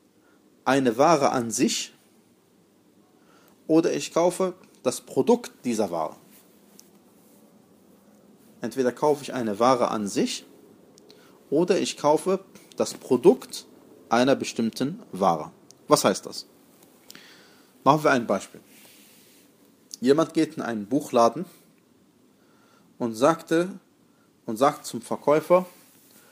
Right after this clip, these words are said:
"Ich möchte dieses Exemplar von Sahih al-Bukhari haben." Und zeigt mit dem Finger auf ein bestimmtes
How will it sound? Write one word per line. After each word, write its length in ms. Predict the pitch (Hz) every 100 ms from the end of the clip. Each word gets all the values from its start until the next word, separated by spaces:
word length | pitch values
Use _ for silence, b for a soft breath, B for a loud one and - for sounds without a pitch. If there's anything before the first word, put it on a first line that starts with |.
| b b
"Ich 180 | - -
möchte 640 | 147 175 - - 175 202 240 - _ _ _ _
dieses 640 | - 110 127 180 175 185 -
Exemplar 920 | 123 135 - 127 117 - 127 147 170
von 220 | 175 131
Sahih 440 | 123 - - - 156
al-Bukhari 840 | 127 120 113 107 - 104 107 120 117
haben." 340 | 98 85 - - _ _ _ _ _ _ _ _ _ _ b b b _
Und 180 | 117 -
zeigt 360 | - 170 175
mit 120 | 151 -
dem 120 | 113
Finger 420 | - 139 156 185 - _ - _
auf 260 | - 147 -
ein 180 | 123
bestimmtes 600 | 107 110 127 123 - -